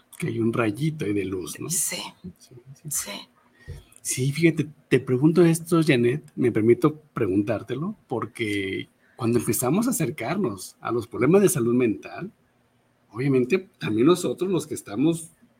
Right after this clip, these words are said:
Speaker 1: de una manera u otra participando, empezamos a, a vivir muchas cosas. Y, y eso mucha gente quizás lo sabe o lo conoce poco, pero nos empiezan a llegar los casos.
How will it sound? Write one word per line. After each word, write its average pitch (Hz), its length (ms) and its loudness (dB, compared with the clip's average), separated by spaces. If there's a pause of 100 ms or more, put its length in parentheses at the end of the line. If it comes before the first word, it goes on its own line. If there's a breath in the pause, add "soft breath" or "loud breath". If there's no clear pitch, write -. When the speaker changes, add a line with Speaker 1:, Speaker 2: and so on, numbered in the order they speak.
(720)
Speaker 1:
de 190 100 -10
una 156 160 2
manera 143 340 2
u 139 40 0
otra 131 640 -2
participando, 107 840 -6
empezamos 160 600 2
a, 196 220 -4 (340 loud breath)
a 120 120 -2
vivir 127 280 4
muchas 196 340 0
cosas. 226 440 -4 (480 loud breath)
Y, 165 640 0
y 170 200 6
eso 233 420 4 (220)
mucha 196 340 2
gente 196 340 -2
quizás 165 540 0 (460 loud breath)
lo 131 220 0
sabe 180 500 6
o 123 340 4
lo 127 180 4
conoce 151 380 4
poco, - 420 -8
pero 139 380 0
nos 123 200 -2
empiezan 175 340 0
a 196 60 6
llegar 143 260 4
los 180 200 -6
casos. - 540 -18